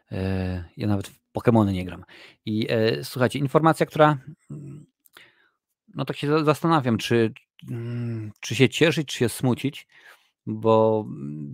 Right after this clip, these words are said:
do tej pory widziałem wszystkie trzy części. Mam, e, ostatnio zresztą pokazywałem wam, kupiłem sobie, e,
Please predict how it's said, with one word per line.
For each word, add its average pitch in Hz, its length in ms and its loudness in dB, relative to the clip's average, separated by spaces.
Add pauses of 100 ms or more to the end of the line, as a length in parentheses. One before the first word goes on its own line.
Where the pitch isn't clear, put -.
(160)
do 123 140 4
tej 147 120 -2
pory 135 260 6
widziałem 123 340 4
wszystkie - 440 -4
trzy - 180 -10
części. 110 440 -4
Mam, 117 420 2
e, 120 300 -4
ostatnio 110 300 -4
zresztą 104 180 -6
pokazywałem 104 500 -2
wam, 101 160 -2 (500)
kupiłem 110 280 -4
sobie, 104 360 0
e, 127 80 -4